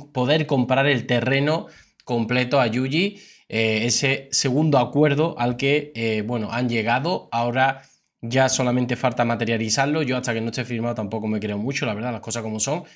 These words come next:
No por parte de Fran, por supuesto, sino por parte de Yuji. Y vamos con Il Millor, que, bueno, el otro día estuvimos reaccionando a un extracto de su directo de, mm, creo que es de Kick o de Twitch. No sé, no sé en qué plataforma está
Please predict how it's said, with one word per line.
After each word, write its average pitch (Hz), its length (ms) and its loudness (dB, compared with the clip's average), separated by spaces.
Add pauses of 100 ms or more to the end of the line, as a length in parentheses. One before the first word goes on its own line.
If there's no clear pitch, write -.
(160)
No 127 140 0
por 117 160 0
parte 117 240 0
de 113 80 2
Fran, 147 240 0
por 165 80 -2
supuesto, 139 380 0
sino 123 200 -2
por 113 160 -4
parte 131 220 0
de 127 100 0
Yuji. 139 380 -2 (260)
Y 120 120 0
vamos 147 200 2
con 165 160 2
Il 160 140 2
Millor, 156 380 2
que, 120 240 2
bueno, 127 200 0
el 110 60 -2
otro 135 140 -2
día 139 80 2
estuvimos 135 280 -2
reaccionando 135 640 -2 (280)
a 104 320 2
un 117 180 0
extracto 131 640 0
de 123 180 -4
su 131 140 -4
directo 127 320 -4
de, 120 200 -4
mm, 117 480 -6
creo 117 160 -6
que 120 100 -4
es 110 60 -4
de 107 120 -4
Kick 131 180 -4
o 127 80 0
de 107 120 -2
Twitch. 104 280 -6
No 104 140 -6
sé, 107 300 -4 (280)
no 107 140 -4
sé 113 120 0
en 113 60 -2
qué 113 140 -4
plataforma 110 500 -4
está 110 380 -2